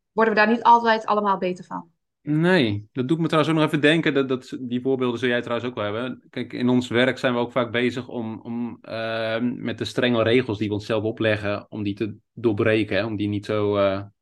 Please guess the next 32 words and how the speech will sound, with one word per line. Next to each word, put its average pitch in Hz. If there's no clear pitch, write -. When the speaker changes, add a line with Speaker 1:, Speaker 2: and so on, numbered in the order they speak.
Speaker 2:
streng, 104
eh, 110
toe 120
te -
passen. 98
Ik 127
heb 160
hier 156
ook 123
regelmatig 131
cliënten 120
die 110
dan, 107
als, 117
als 120
die 120
met 113
hun 110
strenge 113
regels 110
bezig 107
gaan 107
om, 107
hè, 143
om 127
daar 107
wat 107
milder 113
mee 113
om 143
te 113
gaan, 101